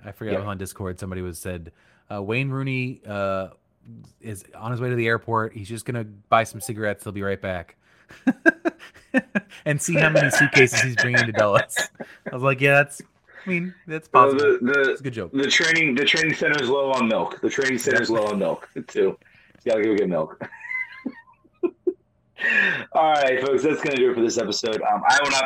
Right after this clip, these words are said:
Speaker 2: like I said, I will not be here next week. I'll be on assignment. I'll be returning with better internet and everything. So hopefully we don't run into the situation that we're in again. We appreciate you all sticking through this. Um, guys, check us out, R V R V Ds dot com slash, uh,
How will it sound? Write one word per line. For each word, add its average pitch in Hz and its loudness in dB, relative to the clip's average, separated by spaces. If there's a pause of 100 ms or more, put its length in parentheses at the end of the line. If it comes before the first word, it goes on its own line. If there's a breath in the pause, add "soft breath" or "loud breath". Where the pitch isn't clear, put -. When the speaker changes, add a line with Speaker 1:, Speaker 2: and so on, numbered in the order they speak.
Speaker 2:
like 120 2
I 120 0
said, 110 -2
I 101 2
will 95 -6
not 123 -2
be - 0
here 120 0
next 113 0
week. 113 -10
I'll 95 -2
be 104 -6
on 90 -2
assignment. 117 -2
I'll 101 -2
be 95 -6
returning 104 -6
with 90 -6
better 98 2
internet 104 -2 (200)
and 87 -8
everything. 90 -4
So 82 -4 (220)
hopefully 117 0
we 104 4
don't 104 2
run 98 -2
into 92 0
the 90 -2
situation 87 0
that 80 -4
we're 92 0
in 90 -2
again. 95 -2
We 107 2
appreciate 123 -2
you 107 4
all 92 0
sticking 95 -6
through 104 0
this. 98 -2 (480 soft breath)
Um, 85 -4
guys, 123 -2
check 123 -2
us 110 -6
out, 117 2
R 123 2
V 123 2
R 113 0
V 107 -4
Ds 110 -4
dot 120 0
com 113 -2
slash, 104 0
uh, 80 0